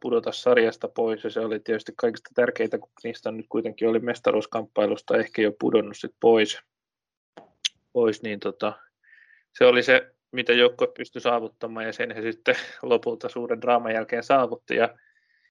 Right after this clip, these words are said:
tietysti Knistan ja Hiers sekin varmaan jonkun verran, että P K, P K aika aikaisessa vaiheessa hoiti oma leiviskänsä Pihlajamäessä ja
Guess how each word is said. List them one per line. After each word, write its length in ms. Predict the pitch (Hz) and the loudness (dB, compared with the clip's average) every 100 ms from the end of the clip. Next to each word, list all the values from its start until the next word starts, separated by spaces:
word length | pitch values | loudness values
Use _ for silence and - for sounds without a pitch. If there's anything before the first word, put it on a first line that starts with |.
| _ | _
tietysti 320 | 120 113 127 | 2 2 -2
Knistan 400 | 120 131 - 123 | -6 -6 -4 -2
ja 100 | 123 | 0
Hiers 340 | 120 120 120 - | 4 2 2 0
sekin 300 | 127 127 117 | -2 0 2
varmaan 380 | 113 113 113 110 | 2 2 -2 -4
jonkun 260 | 110 113 | -6 -6
verran, 280 | 110 113 110 | -6 -6 -8
että 200 | 110 123 | -10 -8
P 60 | - | -4
K, 640 | 113 110 117 107 113 _ _ _ _ _ _ | -4 -2 -2 -2 -2 _ _ _ _ _ _
P 200 | 143 156 | 4 4
K 80 | 156 | 4
aika 300 | 143 139 131 | 4 4 2
aikaisessa 460 | 131 123 123 - | 2 0 -2 0
vaiheessa 420 | 120 117 113 120 117 | 0 2 -2 -4 -2
hoiti 280 | 113 110 | -4 -2
oma 240 | 117 113 110 | -6 -4 -2
leiviskänsä 580 | 107 107 - 123 113 107 - | -2 -4 -8 -10 -12 -14 -10
Pihlajamäessä 760 | 110 110 107 104 104 104 - | -4 0 0 0 -6 -8 -6
ja 180 | 110 | -4